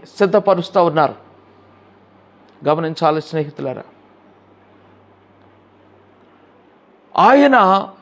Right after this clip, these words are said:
సి-, సిద్ధపాటు ఉన్నప్పుడే ఆయన కార్యాలను చేస్తారు. అంటే బంధకాలు ఉన్నాయి, కానీ మనం కూడా we should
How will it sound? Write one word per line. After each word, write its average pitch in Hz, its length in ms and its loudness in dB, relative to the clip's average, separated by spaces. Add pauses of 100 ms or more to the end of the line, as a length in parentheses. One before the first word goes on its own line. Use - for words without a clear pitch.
(180)
సి-, - 240 -16 (420)
సిద్ధపాటు 269 800 2
ఉన్నప్పుడే 233 720 2
ఆయన 196 320 0
కార్యాలను 190 920 0 (340)
చేస్తారు. - 480 -14
అంటే 196 180 2
బంధకాలు 269 680 2
ఉన్నాయి, 240 340 0 (520)
కానీ 170 440 -2 (420)
మనం 175 420 -2
కూడా 175 600 -2
we 139 120 -6
should 147 280 -8